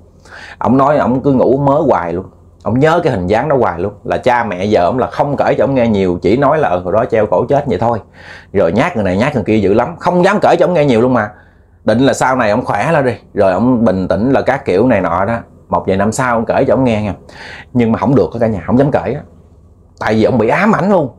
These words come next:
Chú Sáu nói là cái thời điểm đó ông bị ám, ám ảnh luôn. Cứ hỏi mà bất cứ cái gì, mà ai nói cái gì mà liên quan tới ma là tự động trong đầu ông nhớ lại cái hình ảnh đó đó. Nó giống như một cái gì đó nó ám ảnh, cỡ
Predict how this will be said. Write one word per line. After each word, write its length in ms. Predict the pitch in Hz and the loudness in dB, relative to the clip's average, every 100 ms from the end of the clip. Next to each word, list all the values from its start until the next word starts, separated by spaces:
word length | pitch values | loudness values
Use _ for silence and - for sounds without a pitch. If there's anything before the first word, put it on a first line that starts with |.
| - | -6
Chú 60 | 170 | -2
Sáu 220 | 170 180 | 0 0
nói 120 | 190 | 2
là 120 | 160 110 | 2 2
cái 80 | 123 | 0
thời 160 | 101 | 0
điểm 180 | 95 131 | 0 0
đó 80 | 160 | 0
ông 80 | 135 | 2
bị 100 | 110 | 0
ám, 120 | 139 139 - | 0 -2 -2
ám 240 | 131 156 | -4 -2
ảnh 140 | 98 | -2
luôn. 140 | 139 113 - - - - - - - - _ _ | -2 -2 -8 -20 -20 -20 -20 -20 -20 -20 _ _
Cứ 200 | 147 147 | 2 4
hỏi 260 | 123 92 139 | 2 0 0
mà 340 | 120 90 82 - _ - | 0 0 -4 -8 _ -6
bất 200 | 202 - | -4 2
cứ 100 | 208 | 2
cái 100 | 190 | 4
gì, 200 | 123 87 | 2 0
mà 60 | 76 | -2
ai 180 | 143 151 | -4 -2
nói 140 | 175 | 0
cái 100 | 180 | 0
gì 120 | 127 | 0
mà 140 | 95 85 | 0 0
liên 240 | 110 127 | 0 2
quan 140 | 131 123 | 0 0
tới 100 | 147 | 0
ma 180 | 131 | 2
là 80 | 120 | 0
tự 180 | - 107 | 0 0
động 180 | 98 117 | 0 0
trong 140 | 123 | 0
đầu 100 | 107 | 2
ông 140 | 92 127 | 2 2
nhớ 180 | 151 196 | 0 0
lại 180 | 110 - - | -2 -4 -6
cái 120 | 143 | -4
hình 140 | 123 | -2
ảnh 140 | 98 95 | -4 -4
đó 80 | |
đó. 80 | 151 - _ _ _ _ _ _ _ _ _ _ _ _ - | -8 -12 _ _ _ _ _ _ _ _ _ _ _ _ 0
Nó 80 | |
giống 120 | 202 214 | 2 4
như 100 | 156 | 2
một 60 | 113 | 2
cái 100 | 156 | 2
gì 80 | |
đó 100 | 117 | 2
nó 100 | 147 | 2
ám 160 | 175 202 | 0 0
ảnh, 380 | 123 180 156 120 - - _ _ - | -2 -2 -2 -2 -8 -20 _ _ 0
cỡ 160 | 139 | 0